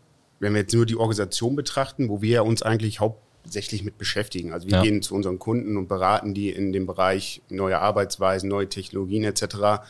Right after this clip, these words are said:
Speaker 1: Und wir schauen ja schon, dahin, wie verändern sich Unternehmen? Also, ähm, wie sind die Prozesse? Wie sind mögliche Geschäftsmodelle? Ich meine,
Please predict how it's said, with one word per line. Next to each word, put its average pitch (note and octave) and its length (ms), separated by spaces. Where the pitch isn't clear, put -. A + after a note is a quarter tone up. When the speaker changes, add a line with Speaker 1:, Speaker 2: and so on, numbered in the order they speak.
Speaker 1:
Und G2 100
wir G#2+ 80
schauen A2+ 280
ja G#2+ 160
schon, C3 580
dahin, A2+ 560
wie A2 100
verändern A2+ 360
sich G#2+ 120
Unternehmen? G2 640
Also, G2+ 420
ähm, G2 240
wie A2 120
sind A2+ 180
die G2 40
Prozesse? G2+ 680
Wie G2+ 80
sind A2 340
mögliche A2 320
Geschäftsmodelle? G2 800
Ich F#2 100
meine, G2+ 480